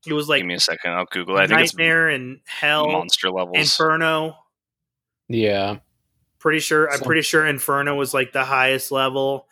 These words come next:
Speaker 1: and then they revamped it. It's gone through a lot. That game has, like, definitely ebbed and flowed since its, its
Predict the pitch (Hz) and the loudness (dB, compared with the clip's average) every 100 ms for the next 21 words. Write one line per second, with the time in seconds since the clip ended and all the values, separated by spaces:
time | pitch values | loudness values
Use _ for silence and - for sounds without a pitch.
0 | _ - _ 139 139 139 135 127 139 123 | _ -20 _ -4 -2 0 0 0 -2 -2
1 | 131 135 135 143 139 135 139 - 311 285 | 0 0 0 2 2 2 -2 0 2 2
2 | 202 180 156 139 147 139 131 139 156 156 | 4 2 4 2 2 2 0 -2 -2 -2
3 | 185 196 196 180 160 139 143 127 - - | -2 -2 -4 -4 -4 0 0 -2 -4 -16
4 | _ _ _ _ 160 180 220 208 185 - | _ _ _ _ 0 0 0 2 0 2
5 | 147 143 139 131 - 139 131 123 - 127 | 0 0 -2 -2 -2 0 0 -2 -6 -6
6 | 131 - - _ _ 151 143 - - | -8 -8 -10 _ _ -6 -4 -4 -10